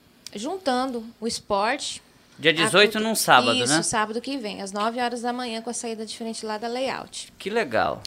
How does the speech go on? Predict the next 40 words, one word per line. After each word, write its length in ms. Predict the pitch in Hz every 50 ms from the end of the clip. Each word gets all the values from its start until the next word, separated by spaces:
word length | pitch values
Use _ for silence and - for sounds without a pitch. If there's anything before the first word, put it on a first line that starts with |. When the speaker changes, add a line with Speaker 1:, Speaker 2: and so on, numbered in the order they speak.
| -
Speaker 1:
Juntamente 540 | - - 214 214 226 214 214 208 208 214 -
com 60 | -
as 100 | 226 220
outras 300 | 214 214 214 233 226 220
equipes 440 | 247 254 - - 233 233 - 247 240
da, 540 | 220 233 233 233 233 233 233 233 226 226 - - 202
da 120 | 202 220
administração 920 | 214 202 214 226 226 240 233 - 247 262 269 262 - - 254 247 277 - - - - - - - - -
e 80 | 269 277
também 360 | - 285 285 269 269 277 285
alguns, 600 | 277 277 254 269 277 277 277 285 285 277 - - -
alguns 320 | - 240 226 247 262 262 247
órgãos, 340 | 254 240 240 233 233 233 233
que 100 | - 226
nem 120 | 214 208
o 60 | 208
M 180 | 208 208 214 214
T 100 | 247 254
B, 480 | 233 220 240 240 247 247 254 247 240 - - - - - - -
né, 160 | 214 220 226
o 40 | 233
Conselho 380 | 240 220 214 - - 208 202
Tutelar, 540 | 202 208 - 220 214 208 202 202 208 226 233
também 320 | 226 226 202 190 202 208 208
a 40 |
gente 260 | 196 196 208 - - 202
enviou 240 | 202 190 202 202
o 20 | 196
convite, 760 | 202 233 247 262 226 214 226 226 247 269 262 - - 277 285 - _ _ - - - - _ _ _ _ _ -
é, 460 | 262 269 269 277 277 269 269 269 -
pra 200 | - - 277 294
chamar 300 | 285 - 311 294 294 294
mais 200 | 285 294 294 294
atenção 460 | 302 285 294 294 302 - - 285 277
mesmo 360 | 269 262 254 254 262 254 269
a, 80 | 269 269
a 100 | - -
respeito 460 | 247 254 262 262 - 262 247 240 247 240
desse 320 | 226 254 247 247 - 294
tema. 320 | - - 254 185 - -